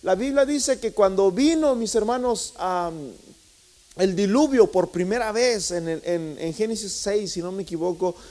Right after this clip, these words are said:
donde está Noé predicándoles que va a venir un diluvio y que va a venir un diluvio. Dice la Biblia que la tierra era, era mala, los hombres eran malos, eran pecadores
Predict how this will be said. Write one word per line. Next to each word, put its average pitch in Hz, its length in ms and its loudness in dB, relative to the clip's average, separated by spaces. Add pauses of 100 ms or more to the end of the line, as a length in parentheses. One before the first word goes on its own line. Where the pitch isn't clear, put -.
(240)
donde 165 240 0
está 185 260 -2
Noé 190 320 0
predicándoles 170 1040 -2
que 147 320 -4
va 160 160 0
a - 20 -4
venir 175 260 -2
un 185 120 -2
diluvio 170 460 -2
y 156 60 -2
que 151 120 -12
va 160 100 -2
a 165 40 -2
venir 170 220 -6
un 175 120 -4
diluvio. 170 560 0 (320)
Dice 233 240 0
la 226 80 4
Biblia 247 320 0
que 214 100 4
la 185 180 2
tierra 233 580 2 (360)
era, 202 840 0 (180)
era 202 300 -2
mala, 185 640 0
los 143 200 -6
hombres 220 280 -2
eran 208 300 -2
malos, 196 460 0
eran 214 260 -2
pecadores 190 840 2